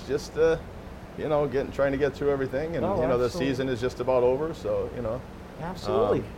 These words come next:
Speaker 1: yeah,
Speaker 2: Well,
Speaker 1: yeah.
Speaker 2: well, Chef, I think we're gonna do some cooking
Speaker 1: Yeah, we're
Speaker 2: today.
Speaker 1: gonna, we're gonna cook, and you're gonna be my sous chef,
Speaker 2: All
Speaker 1: so,
Speaker 2: right, well,
Speaker 1: yeah.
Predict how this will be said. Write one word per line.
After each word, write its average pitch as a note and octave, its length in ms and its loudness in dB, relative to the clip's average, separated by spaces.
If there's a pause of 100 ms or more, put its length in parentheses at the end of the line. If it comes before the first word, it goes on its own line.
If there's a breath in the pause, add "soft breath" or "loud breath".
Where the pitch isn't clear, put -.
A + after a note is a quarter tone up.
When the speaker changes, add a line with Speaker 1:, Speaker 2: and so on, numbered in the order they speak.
(200)
Speaker 1:
yeah, A2+ 140 2
Speaker 2:
Well, A#3+ 160 4
Speaker 1:
yeah. A2 100 -2
Speaker 2:
well, B3+ 100 6
Chef, D#4+ 520 2
I - 100 4
think E4 220 0
we're F#4 120 2
gonna C#4+ 260 2
do D#4 120 -2
some D#4 200 -4
cooking F#4+ 280 2
Speaker 1:
Yeah, F3+ 180 12
we're D3 120 12
Speaker 2:
today. D#3 180 10
Speaker 1:
gonna, C#3 100 6
we're D#3 100 10
gonna D3+ 360 6
cook, G3 240 6
and D#3 100 6
you're D#3 120 4
gonna D3+ 160 6
be D#3 100 2
my D3 200 2
sous F#3 220 2
chef, A#2 260 4
Speaker 2:
All C4+ 120 8
Speaker 1:
so, E5+ 60 8
Speaker 2:
right, G5+ 260 10
well, C#4 260 10
Speaker 1:
yeah. F3 140 12